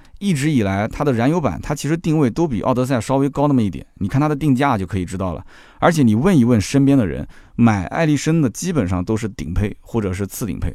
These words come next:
都是高配车型，但是买奥德赛的，它不一定都是高配啊，很多可能都是次低配啊，或者是低配车型。所以这就是这两个车当时定位上有那么一些差别。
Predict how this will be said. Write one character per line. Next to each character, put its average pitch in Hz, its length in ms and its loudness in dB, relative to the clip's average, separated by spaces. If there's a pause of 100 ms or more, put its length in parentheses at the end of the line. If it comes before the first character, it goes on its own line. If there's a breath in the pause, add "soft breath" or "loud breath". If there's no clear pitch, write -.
都 156 100 -2
是 135 80 -2
高 107 160 -2
配 101 100 0
车 90 140 -6
型， 82 100 -12 (380 soft breath)
但 160 140 2
是 156 80 2
买 131 100 4
奥 - 160 4
德 160 80 2
赛 180 220 2
的， 92 120 -4 (560 soft breath)
它 104 120 -2
不 104 100 0
一 110 80 2
定 107 140 4
都 98 80 0
是 90 80 -6
高 87 140 -4
配 80 200 -2 (140)
啊， 85 100 -8
很 90 160 -4
多 110 140 2
可 107 80 0
能 98 120 0
都 104 140 -2
是 95 180 -4 (240 soft breath)
次 - 220 -6
低 113 100 -2
配 113 300 -2
啊， - 120 -14
或 101 120 -4
者 92 80 -2
是 90 100 -6
低 104 160 -6
配 101 140 -2
车 87 140 -4
型。 - 180 -10 (260 soft breath)
所 - 120 0
以 170 40 6
这 175 80 0
就 196 140 4
是 165 80 4
这 160 80 -2
两 123 140 2
个 95 80 0
车 123 180 0
当 160 220 2
时 113 180 -4
定 160 240 0
位 135 80 6
上 107 220 2
有 87 140 -2
那 101 60 2
么 117 80 4
一 113 80 2
些 117 140 -4
差 123 260 0
别。 82 220 -4